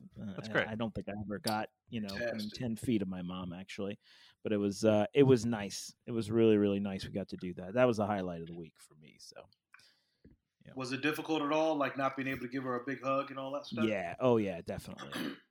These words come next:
Speaker 1: Definitely. It w-, it was interesting, the, the texts, uh, kinda group texts of all of us who were le-, including my nieces and,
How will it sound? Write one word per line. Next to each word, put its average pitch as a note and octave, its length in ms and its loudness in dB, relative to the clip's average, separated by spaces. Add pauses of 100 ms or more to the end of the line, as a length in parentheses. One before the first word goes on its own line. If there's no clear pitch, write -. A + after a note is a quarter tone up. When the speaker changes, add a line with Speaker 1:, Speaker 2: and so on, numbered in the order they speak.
Speaker 1:
Definitely. - 520 -10 (340)
It C#3 80 10
w-, C#3+ 200 12
it D3 100 8
was C#3 200 6
interesting, C#3 580 4
the, A2+ 300 6
the A2+ 160 2
texts, C#3 580 -2
uh, A2 460 0 (180)
kinda B2 200 0
group A#2+ 360 6
texts - 460 -6
of G#2 200 -4
all G#2+ 240 2
of G2+ 140 -4
us G2+ 380 -6
who G2+ 140 -4
were F#2+ 140 -4
le-, B2 460 0
including A#2+ 420 8
my G#2 140 6
nieces G#2 560 0
and, F#2+ 200 -4